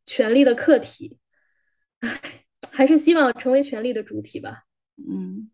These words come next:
Speaker 2: 好吧。<laughs>
Speaker 1: 嗯，<laughs> 反正我是非常反对。<laughs>
Speaker 2: 嗯，反正我是觉得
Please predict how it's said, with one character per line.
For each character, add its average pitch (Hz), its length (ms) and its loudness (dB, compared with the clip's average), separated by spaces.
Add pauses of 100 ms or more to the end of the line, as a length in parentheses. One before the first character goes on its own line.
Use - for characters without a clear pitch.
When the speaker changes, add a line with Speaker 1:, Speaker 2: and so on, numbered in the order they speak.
(200)
Speaker 2:
好 - 180 -20
吧。 233 240 -16 (120)
<laughs> - 840 0 (840)
Speaker 1:
嗯， 214 240 -8 (400)
<laughs> - 400 -14
反 220 160 -2
正 262 100 8
我 247 80 4
是 - 100 -10
非 294 120 6
常 240 160 2
反 208 160 0
对。 269 100 8
<laughs> 302 1000 2
Speaker 2:
嗯， 294 440 2 (220)
反 220 140 0
正 226 120 0
我 220 120 0
是 233 100 -2
觉 214 160 -2
得 208 160 -4